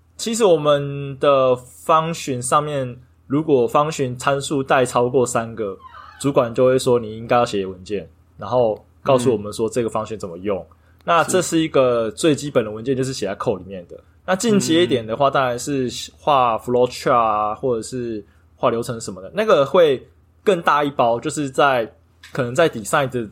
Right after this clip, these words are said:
Speaker 1: 阶段就会先，先出来了，而不是在写 code 的阶段。
Speaker 2: 嗯。
Speaker 1: 那我们比较着重，现在的讨论，就是我们这一集讨论的重点，比较着重在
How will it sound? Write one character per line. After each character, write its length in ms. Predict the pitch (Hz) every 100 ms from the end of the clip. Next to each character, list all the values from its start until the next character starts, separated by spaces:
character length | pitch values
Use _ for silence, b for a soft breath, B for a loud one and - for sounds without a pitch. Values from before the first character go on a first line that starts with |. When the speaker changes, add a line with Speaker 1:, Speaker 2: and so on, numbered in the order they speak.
| _
Speaker 1:
阶 180 | 135 135
段 240 | 143 123
就 220 | 127 131
会 240 | 123 127 120
先， 340 | - 123 123 -
先 240 | - 127 127 - -
出 220 | - 127
来 140 | 107
了， 100 | 95
而 140 | 98 107
不 100 | 123
是 120 | 123
在 100 | 135
写 180 | 127 101
code 200 | - 113
的 60 |
阶 180 | 101 101
段。 220 | 98 98 - b -
Speaker 2:
嗯。 220 | 135 127
Speaker 1:
那 100 | 180
我 80 | 135
们 140 | 123
比 80 | 123
较 160 | 143
着 280 | 139 - 151
重， 300 | 135 135 131 - _ _ _
现 220 | - 180
在 100 | 185
的 100 | 139
讨 200 | - 107
论， 280 | 139 131 120 _ -
就 100 | 135
是 100 | 139
我 80 |
们 120 | 113 110
这 160 | 156
一 60 | 151
集 220 | 113 101
讨 160 | - 113
论 160 | 120 139
的 60 |
重 180 | 120 139
点， 160 | 120 101
比 100 | 113
较 140 | 120 139
着 160 | 143
重 200 | 139 127
在 260 | 120 127